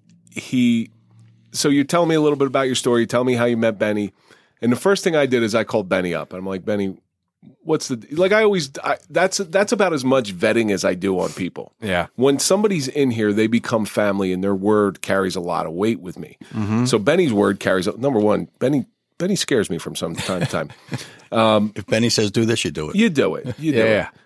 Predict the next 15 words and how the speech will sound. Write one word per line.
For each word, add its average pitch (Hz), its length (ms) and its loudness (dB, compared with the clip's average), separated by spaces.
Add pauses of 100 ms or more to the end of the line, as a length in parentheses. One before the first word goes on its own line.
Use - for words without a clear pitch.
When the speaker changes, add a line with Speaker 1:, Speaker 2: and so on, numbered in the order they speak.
(320)
Speaker 1:
And 139 280 4
I 139 60 4
remember 165 280 2
calling 160 300 2
Benny 147 260 2
up. 110 120 0
I'm 113 120 -4
like, 110 180 -2 (840)
"What's 151 220 -2
up 170 160 -2
with 117 180 -10
this 113 240 -6
guy, 104 160 -6
Mike 92 240 -6
Panis? - 480 -14